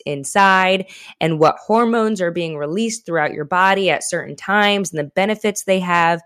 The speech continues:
then you can use that knowledge to your advantage so that you too can design an environment for success. So let's jump in, guys, and let's start from the beginning. Chronobiology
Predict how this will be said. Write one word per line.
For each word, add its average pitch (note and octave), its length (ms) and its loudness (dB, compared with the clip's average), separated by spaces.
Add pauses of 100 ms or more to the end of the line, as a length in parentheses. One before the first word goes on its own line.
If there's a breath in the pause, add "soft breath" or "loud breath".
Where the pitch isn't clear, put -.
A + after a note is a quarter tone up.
(320 loud breath)
then G#3 140 0
you G3+ 120 0
can G3+ 220 -2
use A#3 380 0
that F#3 260 0
knowledge F3+ 560 2
to E3 100 -12
your D#3 140 -2
advantage D#3+ 760 0 (320 soft breath)
so F#3 160 0
that F3+ 220 2
you G3 340 0
too A3+ 460 4
can G3+ 200 -4
design E3+ 520 0
an E3 180 -6
environment C#3 720 -6
for D3 100 -14
success. - 640 -14 (1300 loud breath)
So A#3+ 580 6
let's A3 220 0
jump F4 180 -4
in, F#4+ 140 2
guys, D#3+ 440 -4
and F#3 140 -4
let's F#3 140 -6
start G#3 220 2
from A3+ 120 -4
the G#3 80 -2
beginning. F3 380 -4 (1160)
Chronobiology G#3+ 1400 2